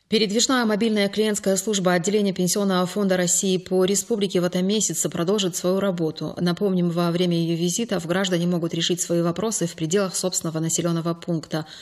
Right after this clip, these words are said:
Мобильный офис на колесах ориентирован прежде всего на тех, кто не имеет возможности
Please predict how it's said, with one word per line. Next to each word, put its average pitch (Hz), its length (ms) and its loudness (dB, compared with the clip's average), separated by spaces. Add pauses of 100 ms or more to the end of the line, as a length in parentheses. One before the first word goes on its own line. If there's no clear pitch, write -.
(240)
Мобильный 214 460 2
офис 190 460 2
на 180 200 0
колесах 208 480 -2
ориентирован 170 720 0
прежде 175 320 -2
всего 170 260 -2
на 165 120 0
тех, 202 260 -2
кто - 140 -4
не 160 140 0
имеет 185 260 -2
возможности 175 760 -2